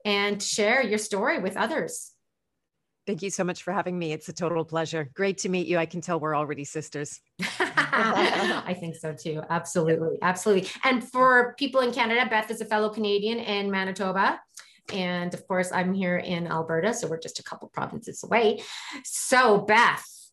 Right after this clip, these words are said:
Speaker 1: let's talk about your, <sighs> what, your, your, your illness, couple, like, twenty years ago. Like, you have such an amazing story. So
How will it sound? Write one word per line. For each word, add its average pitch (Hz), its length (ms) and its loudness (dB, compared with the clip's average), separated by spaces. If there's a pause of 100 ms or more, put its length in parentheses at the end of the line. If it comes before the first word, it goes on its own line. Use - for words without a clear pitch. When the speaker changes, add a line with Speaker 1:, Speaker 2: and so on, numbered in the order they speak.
Speaker 1:
let's - 640 2
talk 220 500 4
about 196 680 2 (120)
your, 180 840 2 (1400)
<sighs> - 60 -2 (320)
what, 196 340 2
your, 214 160 4
your, 214 240 2
your 226 320 0 (100)
illness, - 580 0
couple, 247 460 0
like, 220 220 2
twenty 233 320 -2
years 269 300 0
ago. 185 300 -2
Like, 180 180 -2
you 220 120 0
have 226 120 -2
such - 420 -6
an 240 80 -2
amazing 220 380 4
story. 214 420 0
So 202 500 2